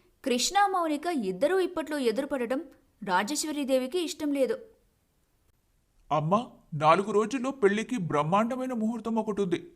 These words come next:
Speaker 2: ఫిక్స్ చేయమంటారా?"
Speaker 1: అంటూ పానకంలో పుడకలా వచ్చి అడిగాడు పేరయ్య.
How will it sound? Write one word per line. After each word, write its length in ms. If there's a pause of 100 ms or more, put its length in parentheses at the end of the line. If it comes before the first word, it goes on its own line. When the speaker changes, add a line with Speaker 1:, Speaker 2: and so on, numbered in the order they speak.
(100)
Speaker 2:
ఫిక్స్ 360
చేయమంటారా?" 520 (320)
Speaker 1:
అంటూ 300 (460)
పానకంలో 540
పుడకలా 420
వచ్చి 300
అడిగాడు 400
పేరయ్య. 440